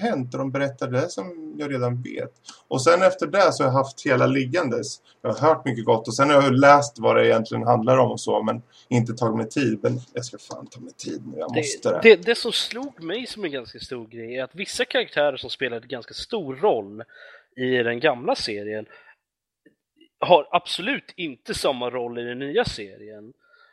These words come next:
Speaker 2: Jag vet inte om man kan ta något exempel direkt utan att spoila allt för mycket, men, eh, det är ganska tidigt i serien i och för sig, men han, han, eh, vad heter han? Tucker, han som skapar den här jävla kameran som, av sin, sin unge.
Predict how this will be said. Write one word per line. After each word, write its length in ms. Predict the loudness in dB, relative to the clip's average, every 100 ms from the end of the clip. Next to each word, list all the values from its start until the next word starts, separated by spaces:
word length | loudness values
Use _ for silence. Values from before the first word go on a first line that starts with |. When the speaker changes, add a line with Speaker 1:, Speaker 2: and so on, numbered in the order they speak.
| _
Speaker 2:
Jag 100 | -2
vet 60 | -2
inte 120 | -2
om 60 |
man 100 | -8
kan 120 | -8 -10
ta 220 | -6 -6
något 200 | -6 -8
exempel 760 | -10 -4 2 2 0 -10 -12
direkt 320 | -8 -8 -6 -8
utan 220 | -10 -12
att 60 | -14
spoila 680 | -14 -6 -4 -2 -4 -2
allt 280 | -2 -2 -6
för 160 | -16 -14
mycket, 640 | -12 -14 -20 _ -4 -4
men, 260 | -2 -2 -4 -10 _ _ _ _ 0
eh, 1000 | 4 4 4 2 2 2 2 0 -2 -4 -10 -16
det 60 | -8
är 40 |
ganska 240 | -4 -4 -6
tidigt 400 | -10 -10 -10 -10
i 40 |
serien 240 | -10 -12 -10
i 40 |
och 40 |
för 60 | -4
sig, 140 | -2
men 180 | -2 -4
han, 400 | -2 0 0 -2
han, 500 | -2 0 2 0 -2
eh, 260 | 0 2 0 -4 _ _ -20 _ _ -8
vad 120 | -4
heter 220 | -4 -4
han? 100 | -12
Tucker, 600 | -2 -2 -2 _ -8 -8
han 180 | -6 -6
som 280 | -6 -12 -12
skapar 520 | -14 -6 -4 -4 -4
den 120 | -6 -4
här 100 | -6
jävla 200 | -8 -6
kameran 600 | -4 0 0 2 0 -6
som, 300 | -10 -10 -8
av 200 | -6 -6
sin, 520 | -8 -8 -8 -10 -12
sin 200 | -10 -8
unge. 540 | -6 -4 -4 -4 -6